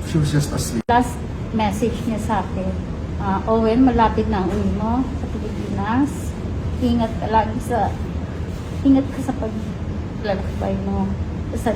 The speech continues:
Speaker 2: labi." Yun yung last message niya. One week before na nangyari ito. Tapos nung nasa airport na ako, ah, doon nabalitaan ko na nga sa Facebook, may ganun, at saka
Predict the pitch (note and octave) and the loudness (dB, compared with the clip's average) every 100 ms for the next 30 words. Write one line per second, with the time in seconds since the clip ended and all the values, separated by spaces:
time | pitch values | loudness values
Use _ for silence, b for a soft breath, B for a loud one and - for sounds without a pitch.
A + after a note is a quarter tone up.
0 | F#3+ F#3+ F#3+ - - - C#4+ C#4 C#4 - | 2 2 0 -2 -2 0 4 4 4 0
1 | - - - - - - - - - - | -4 -6 -6 -4 -6 -6 -6 -6 -4 -4
2 | - - A#3+ - C4+ C4 A3+ C#4 A#3 - | -4 -2 -2 0 2 4 4 2 0 -2
3 | A3 G3+ - - B3 C4+ C4+ C4 C4+ - | -2 -4 -4 -2 4 8 8 8 4 0
4 | - - - - - - - - - - | -4 -6 -4 -4 -4 -4 -6 -6 -6 -6
5 | - - A3+ - - G#3 G#3 F#3+ - - | -6 -4 -4 -2 -2 0 2 0 0 -6
6 | - - - - - A3+ G#3 F#3+ G3+ - | -6 -4 -4 -4 -4 -2 0 0 0 -2
7 | - - C#4+ C#4 C4 C4+ C4 C4 B3+ C4+ | -2 0 4 6 6 4 4 4 4 2
8 | B3 B3+ B3 A#3 - F#3+ F#3+ F#3+ - - | 2 2 2 2 2 2 0 -2 -4 -4
9 | - - - - - - - - - - | -4 -4 -4 -4 -4 -6 -6 -6 -6 -6
10 | - - - - - - - - A3 G#3+ | -4 -4 -4 -6 -6 -6 -2 2 4 4
11 | G#3+ G3 - - G#3 B3+ C4 B3 A#3 A#3 | 2 0 -4 -2 6 10 10 8 4 4
12 | G#3+ F#3 A3+ G#3+ A3+ G#3+ G3+ G3 G3 G3 | 6 6 4 2 0 0 2 0 0 0
13 | F3+ - C#4+ - A#3+ B3+ C4 B3+ A#3+ F#3+ | 0 2 2 0 2 4 4 4 0 0
14 | G#3+ A#3 A3+ A3+ A3 G3+ - | 0 0 0 -2 -2 -4 -4